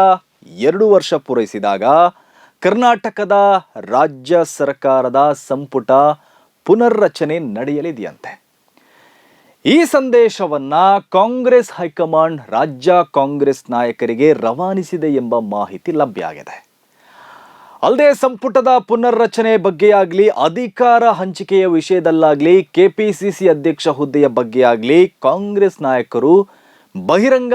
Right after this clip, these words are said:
ಹೇಳಿಕೆ ನೀಡಬಾರದು ಅಂತಾನೂ ಕಾಂಗ್ರೆಸ್ ಹೈಕಮಾಂಡ್ ಕಟ್ಟಪ್ಪಣೆ ಮಾಡಿದೆಯಂತೆ. ರಾಜ್ಯ ಕೈಪಾಳ್ಯದಲ್ಲಿ ಕಳೆದ ಕೆಲ ದಿನಗಳಿಂದ ನಡೆದ ಡಿನ್ನರ್ ಪಾಲಿಟಿಕ್ಸ್ ಮತ್ತು ನಾಯಕರ ಬಹಿರಂಗ ಹೇಳಿಕೆಗಳಿಗೆ ತೀವ್ರ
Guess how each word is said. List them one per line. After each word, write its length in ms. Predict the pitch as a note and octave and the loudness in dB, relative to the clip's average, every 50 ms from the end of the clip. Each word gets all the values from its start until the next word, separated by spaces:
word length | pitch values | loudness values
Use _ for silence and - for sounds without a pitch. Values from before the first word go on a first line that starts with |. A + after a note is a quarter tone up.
| A#3 | -2
ಹೇಳಿಕೆ 440 | F#3 D#3+ F3+ F#3 F#3 E3+ - - E3+ | -2 0 -2 -2 -2 -2 -4 -6 -6
ನೀಡಬಾರದು 720 | D3 C3 C3+ D#3 E3+ E3+ D3+ E3 E3 D#3+ D#3 D3 D3+ D3 | -6 -6 -6 -6 -4 -2 0 2 2 2 0 0 -2 -2
ಅಂತಾನೂ 460 | C3+ B2+ A#2+ - B2 A#2+ B2+ D3 E3+ | -2 -2 -4 -4 -4 -4 -4 -4 -6
ಕಾಂಗ್ರೆಸ್ 760 | D3+ - - C3+ C3+ C#3 C#3+ C#3+ C#3 C3+ C3+ C3+ C3 - - - - | -6 -6 -4 -2 -2 -2 -2 -4 -2 0 0 0 -2 -4 -8 -12 -10
ಹೈಕಮಾಂಡ್ 520 | A#2 A2+ - - G#2+ G#2 G#2+ A#2+ C3 C3 | -10 -8 -8 -8 -8 -6 -4 -6 -6 -8
ಕಟ್ಟಪ್ಪಣೆ 720 | - - E3+ E3 - _ - - - _ - B2 A#2+ C3+ | -6 -4 -4 -4 -4 _ -6 -6 -6 _ -6 -6 -6 -6
ಮಾಡಿದೆಯಂತೆ. 840 | D#3 D#3 C3+ B2+ A#2+ G2+ F2+ E2 D#2+ C2+ C2 B1+ - - - - _ _ _ _ _ _ _ _ _ _ _ _ _ _ _ _ _ _ _ _ - | -6 -6 -4 -4 -4 -4 -6 -10 -12 -14 -14 -16 -20 -20 -20 -20 _ _ _ _ _ _ _ _ _ _ _ _ _ _ _ _ _ _ _ _ -4
ರಾಜ್ಯ 420 | - C3+ F3+ A#3 G#3 F3 D3+ B3+ C4 B3+ B3 - - | -2 0 0 0 0 -2 0 0 0 0 0 0 0
ಕೈಪಾಳ್ಯದಲ್ಲಿ 1000 | G#3+ A3+ A#3+ F#3+ - A#3 A#3 A3+ A3+ A3 A3 A3 A3 A3 A3 A3 A3 A3 A3 F3+ | -2 -2 -2 -2 -2 0 0 2 2 2 0 0 0 0 2 2 2 2 0 -4
ಕಳೆದ 540 | _ - G3+ G3 G3 G3 G3 G3 G3 F#3 - _ _ | _ -4 -2 0 2 2 4 4 4 2 0 _ _
ಕೆಲ 240 | - F3+ G3+ G#3+ | 0 2 4 4
ದಿನಗಳಿಂದ 480 | G#3 F#3+ G3+ G3 G3 F3+ F#3 F#3 F3 E3+ | 4 4 2 2 2 0 0 0 0 0
ನಡೆದ 560 | F3+ E3 E3 D#3 D3+ D#3+ D#3 D#3 D#3 D3 D3 _ - - - - | 0 0 0 0 2 2 4 4 2 2 -2 _ -18 -16 -6 -2
ಡಿನ್ನರ್ 400 | F3+ G#3+ B3 B3 B3+ B3 A#3 - - | -2 -2 0 2 2 2 2 0 0
ಪಾಲಿಟಿಕ್ಸ್ 560 | - G3+ F#3+ F#3 F3+ D#3 - F3 D3 - - | 0 0 0 0 0 -2 -4 -6 -6 -8 -8
ಮತ್ತು 400 | D3 C#3 C3 - - D#3+ E3+ E3+ | -6 -6 -6 -4 -4 -2 -2 -2
ನಾಯಕರ 560 | D#3 C3 B2+ C3 C#3+ D3+ D3+ D3 - D3 C#3 C3+ C3+ C3 B2+ A#2 - _ _ _ _ _ _ _ - G2 G2 | -2 0 2 2 4 2 2 0 0 0 2 4 4 4 2 0 -2 _ _ _ _ _ _ _ -16 -6 -2
ಬಹಿರಂಗ 480 | D3 E3+ E3+ A3+ B3+ B3+ B3 A#3+ A#3 | -2 0 2 2 0 0 0 0 0
ಹೇಳಿಕೆಗಳಿಗೆ 840 | A3+ F3+ D3+ F3 F3+ F3+ D#3 - D#3+ C#3+ D3+ C#3+ D3 - F3+ G3+ G3 | 0 0 0 0 -2 -2 -2 -2 -2 0 0 0 2 4 4 4 2
ತೀವ್ರ 420 | - _ - G#3+ C4+ C#4+ B3 C4 | 0 _ -4 -2 0 2 2 0